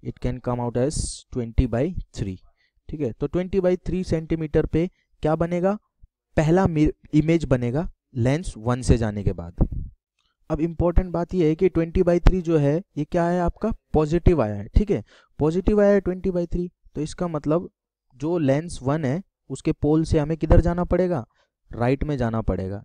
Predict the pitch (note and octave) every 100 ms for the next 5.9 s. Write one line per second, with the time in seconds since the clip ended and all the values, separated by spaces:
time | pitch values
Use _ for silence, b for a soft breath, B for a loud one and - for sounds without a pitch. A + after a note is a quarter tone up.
0 | - D3+ D#3+ B2+ C3 - _ _ - -
1 | B2+ D3 D3+ E3 - C#3 E3 D#3 B2+ A#2+
2 | A#2+ B2+ C#3 D#3 C#3 C3+ D#3 C#3 C3 D3
3 | D3+ C3+ C3+ D3+ D3 C#3 E3+ D3+ D3+ D#3
4 | F3+ C3+ C3 - D3 C3+ C3 F#3+ - b
5 | b b B2 B2+ B2 B2 G#2 F2 F2